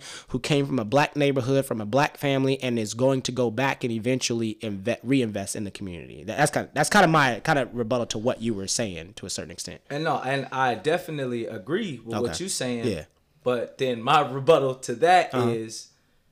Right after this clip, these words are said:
Speaker 2: why do we have only a Jay-Z? And why
Speaker 1: Right.
Speaker 2: do we only have a Tyler Perry?
Speaker 1: Right.
Speaker 2: When we have so many people that have made it and got to certain levels to where you may not have Jay-Z money.
Speaker 1: Yeah.
Speaker 2: I'm not, we're not saying you gotta
Speaker 1: Well,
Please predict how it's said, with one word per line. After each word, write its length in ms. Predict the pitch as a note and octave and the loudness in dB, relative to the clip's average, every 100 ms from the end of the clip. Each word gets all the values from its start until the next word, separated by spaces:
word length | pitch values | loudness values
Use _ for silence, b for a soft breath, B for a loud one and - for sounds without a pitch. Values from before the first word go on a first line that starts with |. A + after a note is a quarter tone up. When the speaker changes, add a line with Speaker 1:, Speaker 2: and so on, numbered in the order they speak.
| _ _ _ | _ _ _
Speaker 2:
why 380 | A2+ B2+ C3+ C3 | -4 0 2 0
do 160 | B2 | -2
we 340 | B2+ B2+ A#2+ - - | -6 -6 -6 -10 -8
have 360 | D3+ C#3+ C#3 B2+ | -4 -4 -4 -4
only 360 | B2+ A#2 A2 | -4 -4 -8
a 40 | G2 | -8
Jay-Z? 640 | A2+ G#2+ F#2 G2+ G2 E2+ - | -8 -8 -10 -14 -16 -18 -18
And 100 | A2+ | -4
why 160 | A#2+ A#2+ | -2 -2
Speaker 1:
Right. 80 | A#2+ | -2
Speaker 2:
do 80 | |
we 180 | A#2+ A#2+ | -4 -4
only 280 | B2+ D3 C#3+ | -4 -4 -4
have 280 | C3 A#2+ A2+ | -4 -4 -6
a 80 | A2+ | -8
Tyler 340 | C3 A#2+ A#2 | -8 -6 -6
Perry? 400 | - A#2 G#2 F#2+ - | -2 -2 -2 -10 -14
Speaker 1:
Right. 280 | E2 F2+ A#2 | -8 -6 -4
Speaker 2:
When 180 | B2+ B2 | -2 -4
we 140 | D3 | -4
have 420 | C#3 C3+ B2+ A#2+ - _ - | -4 -4 -4 -6 -12 _ -12
so 360 | - F3+ F3+ | 0 4 4
many 640 | E3 F3+ F3+ E3 C3+ B2 - _ _ | 2 -4 -4 -6 -6 -10 -14 _ _
people 580 | G#3 C4+ - A#2+ G2+ - _ _ _ | -4 -4 -4 -6 -6 -14 _ _ _
that 160 | C3 C3+ | -6 -4
have 220 | C#3 A#2+ | -4 -2
made 360 | B2 D#3 F#3+ D#3+ | 0 2 2 0
it 160 | C#3+ - | -6 -6
and 180 | B2+ A2 | -8 -4
got 320 | D3+ C#3+ - _ _ - | -4 -6 -10 _ _ -12
to 260 | - D3+ C3 | -6 -6 -4
certain 400 | - F3 C3+ D#3 | 2 2 2 0
levels 300 | F#3+ F#3+ - | 0 0 -4
to 100 | E3 | 0
where 140 | D#3 | 0
you 160 | D#3+ D4+ | 0 -2
may 140 | C4+ | 0
not 160 | G#3 C#3+ | 0 0
have 220 | C3 A2 | -4 -4
Jay-Z 400 | B2 B2 A2 C3 | -4 -4 -4 -6
money. 380 | A#2+ A#2 B2+ D3+ | -6 -6 -8 -8
Speaker 1:
Yeah. 200 | F#2+ D#2+ | -8 -4
Speaker 2:
I'm 100 | A3+ | -2
not, 220 | C4 F#3+ C4 | 0 0 0
we're 120 | E4 | 0
not 180 | F#3+ - | 0 0
saying 280 | D#3+ C3+ | -2 -2
you 60 | C3+ | -4
gotta 200 | B2+ A#2 | -4 -2
Speaker 1:
Well, 80 | - | 0